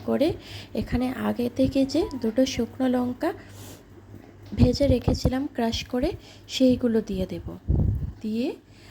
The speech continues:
আবারও কিছুক্ষণ ফ্রাই করে নেব। ফ্রাই হয়ে এলে এখানে চিকেন মশলা আর স্বাদ মতো অল্প পরিমাণ নুন দিয়ে ভালো করে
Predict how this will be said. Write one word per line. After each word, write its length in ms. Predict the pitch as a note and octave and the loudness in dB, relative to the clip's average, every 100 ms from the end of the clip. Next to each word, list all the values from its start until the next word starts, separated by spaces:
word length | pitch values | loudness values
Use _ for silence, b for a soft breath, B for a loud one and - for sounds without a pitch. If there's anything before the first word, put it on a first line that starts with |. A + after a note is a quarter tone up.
| B A3+ | B -10
আবারও 300 | A3 C#4 A#4 - - - - - | -6 -4 -6 -8 -18 -20 -12 -10
কিছুক্ষণ 460 | A#3+ C4+ C4+ C#4+ E4+ - - | -8 -8 -6 -4 -4 -6 -6
ফ্রাই 240 | A#3+ A#3 A3 | 0 0 0
করে 200 | G3+ F3+ E3+ | -4 -6 -8
নেব। 160 | F3+ - G3+ - - - B B B - | -12 -14 -16 -18 -20 -20 B B B -4
ফ্রাই 260 | C4 C4 C#4 - | 0 2 2 0
হয়ে 260 | - C4 A#3+ G#3+ | 2 4 4 2
এলে 160 | G#3 A#3+ - - | 0 -2 -6 -8
এখানে 280 | - A#3+ C4 G4+ B B B B - | -10 -6 -4 -4 B B B B -6
চিকেন 320 | B3+ C4+ C4+ C#4 | -2 2 4 4
মশলা 360 | B3 - - G4 - - | 0 -2 -6 -8 -8 -16
আর 80 | C4 - | -14 -8
স্বাদ 220 | C4 A3+ G#3+ A#3+ | -4 -4 -4 -4
মতো 220 | A#3+ F4+ G#4+ B B B - - | -4 -6 -8 B B B -12 -4
অল্প 200 | A3+ A#3+ A#3+ | -2 -2 0
পরিমাণ 360 | C4 B3+ C4+ G4 - B3+ A3+ | 2 4 2 0 -4 0 2
নুন 200 | A#3+ A#3 A3 G#3+ | 2 2 0 0
দিয়ে 180 | A3+ F4+ - B B B A3+ | -2 -2 -6 B B B -8
ভালো 180 | A#3 A#3+ B3+ | -4 -4 -2
করে 140 | C#4+ | -2